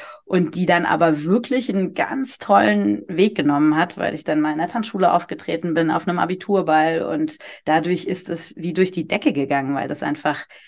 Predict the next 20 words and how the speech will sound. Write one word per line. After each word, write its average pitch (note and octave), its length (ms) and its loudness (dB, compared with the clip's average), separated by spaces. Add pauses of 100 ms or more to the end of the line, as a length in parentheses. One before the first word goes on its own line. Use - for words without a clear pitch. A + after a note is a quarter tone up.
(800)
niemand F3 540 4
gemacht D#3+ 420 2
hat - 140 0
in D3+ 140 -2
der C#3 160 -2
Zeit, C3+ 320 -6
ne? A3 120 4
Also G#3 160 4
ich C3+ 80 -8
meine, C#3+ 160 -2
jeder D3+ 140 4
hat, D3+ 220 -2
war D3+ 120 0
im D#3 100 -2
Tennisverein, F3+ 600 0
im D#3 100 0
Handballverein D#3+ 800 0
oder D3 160 2
so, D#3+ 120 -2
aber D3+ 220 2